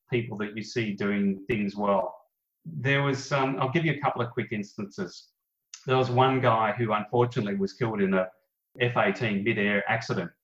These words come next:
sometime after my journey through life with this guy. But he was a fighter combat instructor and I held in high esteem.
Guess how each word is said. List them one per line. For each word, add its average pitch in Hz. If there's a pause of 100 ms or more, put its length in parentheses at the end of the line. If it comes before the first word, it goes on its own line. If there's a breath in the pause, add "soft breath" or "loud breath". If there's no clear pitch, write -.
sometime 110 (280)
after 107 (220)
my 98 (400)
journey 110
through 107
life 104
with 95
this 95
guy. 98 (400)
But 120
he 160
was 131
a 113
fighter 120
combat 117
instructor 107
and 110
I 117
held 127
in 127
high 139
esteem. 104